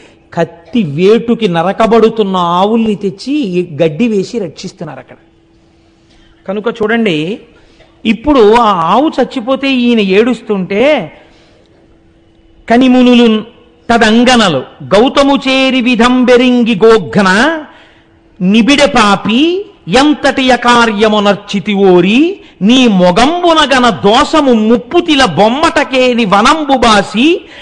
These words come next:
నీ అనుచర పుత్ర మిత్రదగి తాదుల తోడ్కుని వెగదవులన్" అన్నారు. ఆయన భార్య వచ్చి ఏడుస్తోంది అహల్య, శిష్యులు వచ్చి ఏడుస్తున్నారు. వెంటనే ఈ మునులు విన్నారు, మునిపత్నులు విన్నారు. "ఒరే మన కార్యం సిద్ధించిందిరా" అనుకున్నారు.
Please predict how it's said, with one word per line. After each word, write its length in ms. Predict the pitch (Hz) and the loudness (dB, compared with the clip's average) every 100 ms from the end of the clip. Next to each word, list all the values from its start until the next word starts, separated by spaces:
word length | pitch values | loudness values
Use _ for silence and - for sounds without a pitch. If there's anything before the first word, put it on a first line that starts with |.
| - 190 | -14 0
నీ 380 | 214 262 254 254 | 4 4 2 0
అనుచర 460 | 190 247 - 302 247 | -2 -2 0 0 0
పుత్ర 460 | 233 233 - 285 | 0 -6 -4 -2
మిత్రదగి 680 | 240 202 233 - 302 269 240 | 0 0 -4 -2 0 0 0
తాదుల 480 | - 233 262 269 247 | 0 2 2 2 0
తోడ్కుని 560 | - 233 247 240 247 220 | 2 2 0 0 0 2
వెగదవులన్" 840 | 226 202 175 190 196 175 143 120 - | 2 2 2 2 2 0 -4 -10 -16
అన్నారు. 240 | 127 117 104 _ _ - _ _ _ _ _ _ - | -20 -20 -20 _ _ -20 _ _ _ _ _ _ -12
ఆయన 200 | 175 208 | -8 -6
భార్య 460 | 151 143 165 226 254 | -6 -4 -4 -2 0
వచ్చి 320 | 240 240 240 | 0 -2 -2
ఏడుస్తోంది 580 | 214 226 - 262 240 202 | -2 -2 -6 -6 -6 -4
అహల్య, 500 | 208 226 185 139 156 _ _ - | -4 -2 -4 -8 -14 _ _ -20
శిష్యులు 340 | - - 302 285 | -18 -12 -8 -8
వచ్చి 240 | - 262 | -10 -4
ఏడుస్తున్నారు. 800 | 220 226 233 - 254 233 156 139 139 - _ _ - | 0 0 -2 -6 -4 -2 -2 -2 -10 -20 _ _ -12
వెంటనే 540 | 135 170 202 262 262 | -8 -6 -2 -2 0
ఈ 80 | 247 | 0
మునులు 380 | 196 208 269 277 | 0 0 2 2
విన్నారు, 380 | 226 226 240 226 | 0 0 0 0
మునిపత్నులు 540 | 214 226 269 269 269 | 0 0 -2 -2 -2
విన్నారు. 540 | 214 214 220 175 160 156 - - - | 0 0 2 2 2 -2 -14 -16 -2
"ఒరే 260 | 214 302 | 2 4
మన 160 | 302 285 | 2 0
కార్యం 400 | 262 254 277 277 | 0 0 0 -2
సిద్ధించిందిరా" 640 | 262 185 269 269 269 254 247 | -2 -2 0 0 0 0 0
అనుకున్నారు. 680 | 240 233 233 214 160 139 | 0 0 0 2 0 -2